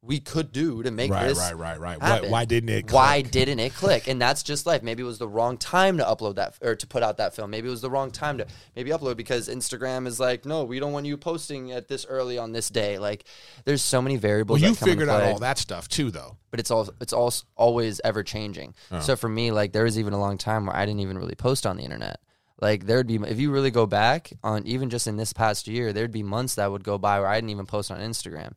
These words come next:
Speaker 2: Mm-hmm.
Speaker 1: because I've been doing it for so long that, like, it becomes this, uh, suffocating feeling of,
Speaker 2: Uh, it's
Speaker 1: like,
Speaker 2: not a
Speaker 1: of
Speaker 2: good job.
Speaker 1: expectations and jobs and all this stuff because I got into it because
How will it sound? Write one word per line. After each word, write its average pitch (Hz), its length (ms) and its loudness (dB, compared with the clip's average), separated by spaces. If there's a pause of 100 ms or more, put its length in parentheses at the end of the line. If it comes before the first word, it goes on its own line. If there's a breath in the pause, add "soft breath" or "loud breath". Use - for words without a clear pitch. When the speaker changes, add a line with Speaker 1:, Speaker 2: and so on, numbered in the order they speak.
Speaker 2:
Mm-hmm. 90 200 -8
Speaker 1:
because 101 240 -8
I've 101 40 -6
been 98 140 -10
doing 117 260 -10
it 98 60 -20
for - 100 -16
so 107 280 -8
long 110 400 -4
that, 101 200 -2
like, 104 280 -4
it 104 80 -8
becomes 110 580 -4 (760 soft breath)
this, 107 640 0
uh, 95 460 2
suffocating 123 880 -4
feeling 113 540 -8
of, 104 100 -4
Speaker 2:
Uh, - 20 -10 (120)
it's 101 260 0
Speaker 1:
like, 90 120 -4
Speaker 2:
not 82 60 -4
a 87 40 -2
Speaker 1:
of 107 120 4
Speaker 2:
good 98 60 -4
job. 110 80 0
Speaker 1:
expectations 101 1000 -2
and 98 140 -4
jobs 110 480 4
and 107 120 -4
all 107 160 0
this 104 140 -4
stuff 104 260 0
because 107 420 -4
I 127 120 4
got 139 180 4
into 110 280 -4
it 98 100 -6
because 101 520 -4